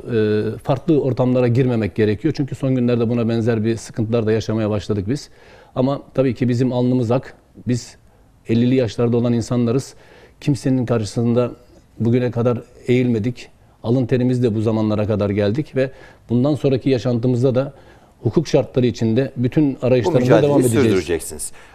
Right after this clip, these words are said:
Speaker 2: Ama bir ne sorun yaşıyorsunuz onu bir, birkaç örnekle dinlemek
Speaker 1: Şimdi
Speaker 2: istiyorum.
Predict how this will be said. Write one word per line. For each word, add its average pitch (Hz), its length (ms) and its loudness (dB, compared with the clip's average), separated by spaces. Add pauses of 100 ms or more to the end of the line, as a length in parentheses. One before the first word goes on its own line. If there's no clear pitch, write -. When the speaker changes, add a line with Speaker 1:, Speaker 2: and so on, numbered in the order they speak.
(140)
Speaker 2:
Ama 190 240 2
bir 190 140 -4
ne 208 100 2
sorun 156 280 -2
yaşıyorsunuz 135 600 -4
onu 123 220 -6
bir, 110 220 -8
birkaç 120 320 -10
örnekle 104 380 -8
dinlemek 95 320 -12
Speaker 1:
Şimdi 208 220 0
Speaker 2:
istiyorum. 226 280 0